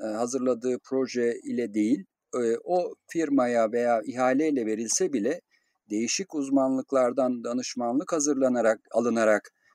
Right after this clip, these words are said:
projeler hazırlanmalı. Uygulama aşamasında da işin uzmanları ile birlikte çalışılmalıdır. Eğer bu şekilde yapılırsa çalışmalarda bir aksaklık ortaya çıkmıyor. Nitekim çok başarılı uygulamalar meydana geliyor. Ama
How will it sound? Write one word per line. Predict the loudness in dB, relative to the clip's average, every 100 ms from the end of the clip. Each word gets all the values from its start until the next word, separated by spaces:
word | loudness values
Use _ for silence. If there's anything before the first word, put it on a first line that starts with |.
| _
projeler | 2 2 4 4 4
hazırlanmalı. | 2 0 2 2 2 0 -2 -4 -2
Uygulama | -2 4 4 4 4
aşamasında | 2 2 0 0 0 -4 2
da | 2 2
işin | -4 -2
uzmanları | -2 0 2 4 2 0
ile | 0 0
birlikte | 0 -4 -6 -8
çalışılmalıdır. | -4 -4 -4 -6 -4 -2 -2 -6 -10 _ _ _ _ _ _ 4
Eğer | 6 6
bu | 2
şekilde | -2 -2 2 4
yapılırsa | 4 2 -2 0 2 0 0
çalışmalarda | -4 -4 0 4 6 6 2 -2
bir | 0
aksaklık | 2 2 0 -2 -2 0
ortaya | 0 0 -2 -2
çıkmıyor. | -8 -4 -2 0
Nitekim | 0 0 -2 -2
çok | -2 -4 -2
başarılı | -4 0 -2 0
uygulamalar | 0 0 0 0 2 2
meydana | 2 -4 -2 0
geliyor. | 0 -2 -2 -2 -4 _ _ _ _ _ 0
Ama | 6 6 6